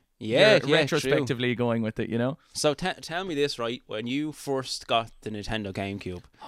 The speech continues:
Speaker 1: do you remember getting the actual console? Do you
Speaker 2: Oh,
Speaker 1: remember the
Speaker 2: dude, one of
Speaker 1: Go
Speaker 2: the,
Speaker 1: on.
Speaker 2: one of the best gaming days of my life.
Speaker 1: Oh, hit me, please.
Speaker 2: Uh,
Speaker 1: Hit me.
Speaker 2: I woke up half eight in the morning.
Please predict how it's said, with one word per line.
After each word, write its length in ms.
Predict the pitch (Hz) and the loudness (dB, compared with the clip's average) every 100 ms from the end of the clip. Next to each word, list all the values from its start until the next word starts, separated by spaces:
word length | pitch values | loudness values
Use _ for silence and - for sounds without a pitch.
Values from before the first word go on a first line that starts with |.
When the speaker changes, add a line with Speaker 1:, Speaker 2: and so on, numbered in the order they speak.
| - | -12
Speaker 1:
do 80 | 107 | -2
you 100 | 113 | 0
remember 380 | 120 117 135 135 | 4 4 4 4
getting 240 | 123 98 | 2 2
the 80 | 123 | 2
actual 260 | 117 - 107 | 0 0 -4
console? 380 | 110 131 135 117 | -4 -2 -2 0
Do 80 | |
you 40 | 175 | 2
Speaker 2:
Oh, 20 | |
Speaker 1:
remember 240 | 175 123 110 | 2 2 2
the 80 | |
Speaker 2:
dude, 320 | 180 160 131 - - | 2 2 -2 -8 -4
one 160 | 170 | -2
of 60 | 156 | 0
Speaker 1:
Go 80 | 147 | 2
Speaker 2:
the, 200 | 135 110 | 2 0
Speaker 1:
on. 80 | |
Speaker 2:
one 120 | 139 156 | 0 -2
of 80 | |
the 60 | 131 | 0
best 220 | 147 139 | -2 -2
gaming 280 | 151 139 131 | -2 -2 -2
days 240 | 131 127 123 | -2 -2 -2
of 60 | |
my 80 | 120 | -2
life. 440 | 139 208 269 277 110 | 2 2 2 0 -2
Speaker 1:
Oh, 320 | 110 110 107 | 0 2 0
hit 220 | 107 - | -2 -8
me, 100 | 113 | -8
please. 580 | - - 120 120 123 123 123 | -14 -8 -4 -2 0 0 0
Speaker 2:
Uh, 320 | 190 190 185 | 2 2 2
Speaker 1:
Hit 40 | 175 | 2
me. 40 | 175 | 2
Speaker 2:
I 60 | |
woke 420 | 175 190 214 208 | 2 2 2 2
up 340 | 170 139 139 - - _ _ _ | 2 2 0 -4 -4 _ _ _
half 400 | - 185 202 - | -2 0 0 0
eight 240 | 180 151 143 | 0 0 -2
in 80 | |
the 80 | 139 | -2
morning. 480 | 135 120 113 127 | 0 0 -2 -6